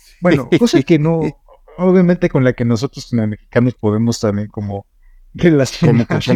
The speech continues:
Speaker 2: como si
Speaker 1: Como
Speaker 2: relacionado,
Speaker 1: entender.
Speaker 2: es un e-, además es un efecto mundial, tú lo dijiste, ¿no? Y México es parte del mundo, ni modo, ¿no?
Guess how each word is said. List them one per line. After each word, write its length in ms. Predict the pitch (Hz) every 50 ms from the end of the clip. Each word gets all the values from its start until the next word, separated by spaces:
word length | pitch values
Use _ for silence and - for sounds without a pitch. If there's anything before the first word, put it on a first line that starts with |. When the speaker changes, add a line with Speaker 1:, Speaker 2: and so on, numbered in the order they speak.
| 123 120
Speaker 2:
como 80 | 120
si 160 | - - 127
Speaker 1:
Como 140 | 135 143 151
Speaker 2:
relacionado, 640 | 160 151 135 127 131 113 120 156 147 175 220 233 175
Speaker 1:
entender. 20 |
Speaker 2:
es 100 | 139 -
un 120 | - 139 156
e-, 80 | 165 -
además 400 | - 131 127 135 139 151 185 170 151
es 120 | 156 -
un 100 | 143 131
efecto 320 | 143 131 139 117 - - 135
mundial, 480 | 127 123 120 117 110 143 165 180 147
tú 100 | - 135
lo 120 | 123 123 123
dijiste, 520 | 120 117 - - 202 - - - 117 101
¿no? 120 | 98 117 139
Y 60 | 127
México 380 | 117 117 117 - 143 131 -
es 80 | 127 -
parte 320 | - 117 117 117 - 123
del 120 | 120 127 123
mundo, 380 | 117 135 180 208 170 123 110
ni 160 | 104 113 120 113
modo, 380 | 110 127 185 185 151 110 101
¿no? 300 | 98 104 120 147 - -